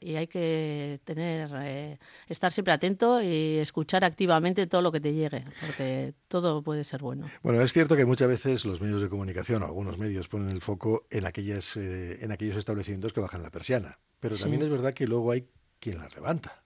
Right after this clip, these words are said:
Speaker 1: Sí, sí.
Speaker 2: ¿No? Igual, igual en menor cantidad,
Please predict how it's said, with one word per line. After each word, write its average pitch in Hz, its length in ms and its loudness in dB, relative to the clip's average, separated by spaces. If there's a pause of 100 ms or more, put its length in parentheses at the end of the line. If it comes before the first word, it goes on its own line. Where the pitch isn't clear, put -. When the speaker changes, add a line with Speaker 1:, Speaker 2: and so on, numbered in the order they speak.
(160)
Speaker 1:
Sí, - 220 -4
sí. 151 300 -6
Speaker 2:
¿No? 139 220 -6
Igual, 92 340 -4
igual 107 240 -2
en 110 80 -4
menor 98 220 -6
cantidad, 127 520 2